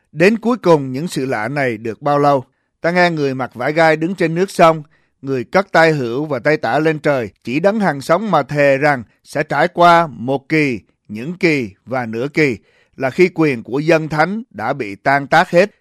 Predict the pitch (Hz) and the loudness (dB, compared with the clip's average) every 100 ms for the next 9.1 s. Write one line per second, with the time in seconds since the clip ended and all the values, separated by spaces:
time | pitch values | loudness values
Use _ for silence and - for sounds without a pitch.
0 | _ - 135 107 - 156 - - 113 123 | _ -8 -6 -4 0 0 -2 -8 -6 -4
1 | 113 90 110 98 - 123 113 - _ _ | -6 -6 -8 -10 -6 -6 -6 -10 _ _
2 | _ 131 127 139 165 202 202 226 247 196 | _ -16 -6 -2 0 2 2 2 0 4
3 | 190 233 233 - 202 156 117 - 113 117 | 4 4 0 -6 -4 -2 -4 -4 -2 0
4 | 180 196 165 175 151 123 - 147 135 120 | -2 -2 -2 0 -2 -8 -4 -2 0 -4
5 | 113 160 147 131 117 113 113 151 160 151 | -8 -4 -2 -2 -4 -8 -6 -6 -2 -2
6 | 107 - _ _ 110 156 127 127 151 170 | -2 -12 _ _ -6 -4 -2 0 2 2
7 | 165 127 110 156 180 _ _ _ - 123 | -2 -4 -4 -4 -6 _ _ _ -4 -4
8 | 110 - 180 185 156 127 139 147 143 151 | -4 0 0 0 -2 0 0 0 4 4